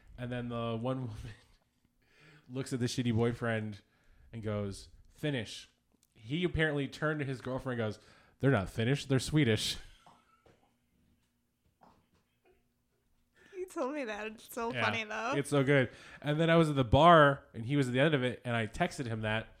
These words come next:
Speaker 1: He showed his girlfriend. His girlfriend just at the other end
Speaker 2: Oh
Speaker 1: of the
Speaker 2: my
Speaker 1: bar.
Speaker 2: God.
Speaker 1: Don't encourage him.
Speaker 2: I mean,
Speaker 1: It was funny.
Speaker 2: can we, like, talk about that scene for a second?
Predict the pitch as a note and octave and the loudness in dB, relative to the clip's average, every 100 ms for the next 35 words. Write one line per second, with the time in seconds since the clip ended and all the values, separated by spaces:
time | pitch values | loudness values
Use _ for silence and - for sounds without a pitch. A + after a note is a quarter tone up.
0 | _ - - _ A#2+ B2 C#3 - D3 D3 | _ -20 -20 _ -10 -4 -4 0 0 -2
1 | A2 B2 C#3 C3+ B2 G#2 B2 B2+ C3 A#2 | -2 -2 0 -2 -4 -4 -6 -4 -6 -8
2 | A#2 B2 C#4 C#4+ C#4+ C4+ A#3 A3 A3 A3+ | -6 -4 -2 0 0 0 0 -2 -4 -8
3 | A3 G3+ G#3+ G3+ A#3+ D4 C4 - B3+ C#4+ | -8 -10 -4 0 0 0 -4 -4 -2 -2
4 | B3 G3+ F#3+ E3 A2+ G2 _ _ _ _ | -4 -4 0 0 -2 -12 _ _ _ _
5 | _ _ _ _ - - _ D#4 D#4 D4+ | _ _ _ _ -20 -20 _ 0 0 0
6 | D4+ D4+ - - - _ _ _ _ _ | -6 -8 -10 -14 -20 _ _ _ _ _
7 | _ - B2 - G#2+ G2+ C4+ D#4+ F#4 A#4 | _ -18 -16 -12 -10 -8 -4 -2 0 2
8 | G#4+ - D#4 D4+ A3+ A#3+ C4 C4+ B3+ C4 | 2 2 2 2 0 0 2 -2 0 -2
9 | A#3 C4+ A#3 C#4 - F#3+ - B3+ D4+ F4+ | -2 -2 -2 -2 -2 -4 -2 0 0 0
10 | D#4+ E4+ | -4 -12